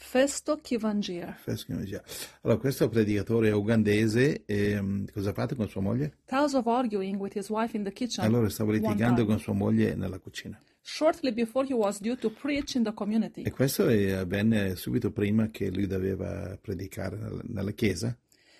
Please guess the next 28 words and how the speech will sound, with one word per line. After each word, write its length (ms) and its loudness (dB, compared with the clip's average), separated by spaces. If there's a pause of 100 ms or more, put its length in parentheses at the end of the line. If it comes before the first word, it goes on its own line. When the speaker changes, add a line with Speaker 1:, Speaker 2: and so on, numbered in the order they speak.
(140)
Speaker 1:
He 100 -6
then 160 2
said 180 0
goodbye 480 -2
and 140 -6
left 160 -6
the 120 -8
house. 440 -14
Speaker 2:
Allora, 500 4
eh, 480 -2 (580)
tagliato 420 -6
corto 340 -2
la 80 0
lite, 540 -2
ha 40 -8
detto, 560 -8 (320)
"Ciao, 240 -6
ciao, 560 -8
arrivederci", 600 -10
e 20 -6
se 120 -12
n'è 60 -6
andato 480 -10
a 100 -12
predicare. 580 -12 (260)
Speaker 1:
But 180 -6
God 320 -2
told 320 0